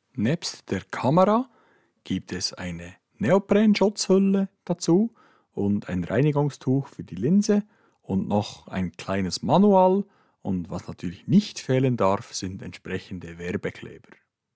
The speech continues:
Bei den unteren beiden Knöpfen hier befindet sich übrigens der Akku dahinter. Angeblich ist diese Abdeckung und die Abdeckung des U-S-B-C Anschlusses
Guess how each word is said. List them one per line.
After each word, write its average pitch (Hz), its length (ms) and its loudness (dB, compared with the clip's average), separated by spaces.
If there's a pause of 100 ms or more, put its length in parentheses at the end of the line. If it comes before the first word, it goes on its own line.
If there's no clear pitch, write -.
(500)
Bei 90 200 -2
den - 180 -8
unteren 165 480 2
beiden 110 400 0
Knöpfen 175 800 0
hier 190 320 2
befindet 110 560 0
sich - 320 -4
übrigens 131 640 2
der - 240 -4
Akku - 340 0
dahinter. 143 560 0 (560)
Angeblich 139 960 4
ist - 300 -8
diese 165 320 0
Abdeckung 131 720 -4
und - 320 -12
die 92 80 -4
Abdeckung 113 720 -2
des 95 180 -8
U-S-B-C 107 800 -2
Anschlusses 127 800 -4